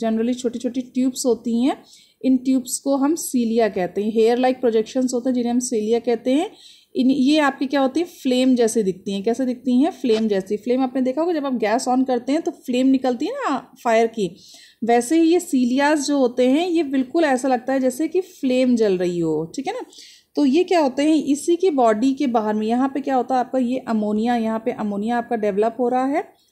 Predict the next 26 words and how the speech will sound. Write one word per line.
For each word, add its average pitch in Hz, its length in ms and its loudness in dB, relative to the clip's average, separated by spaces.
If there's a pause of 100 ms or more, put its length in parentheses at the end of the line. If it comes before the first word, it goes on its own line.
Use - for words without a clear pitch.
अमोनिया 208 360 -2
बन 247 200 2
रहा 262 140 2
है। 302 220 0 (380)
ये 302 180 2
फ्लेम 277 340 0
सेल्स 277 320 0
क्या 254 160 2
करते 220 420 0
हैं, 254 80 2
ये 285 100 2
फ्लेम्स 240 380 0
जो 233 120 2
होती, 220 260 -2
होती 214 240 -4
हैं, 294 80 0
सीलियाज 226 440 0
होते 214 220 -2
हैं, 302 180 0
ये 311 60 -2
सारे 262 340 -2
अमोनिया 240 460 0
को 247 100 -2
क्या 233 160 -2
करते 208 340 -2
हैं, 349 120 -2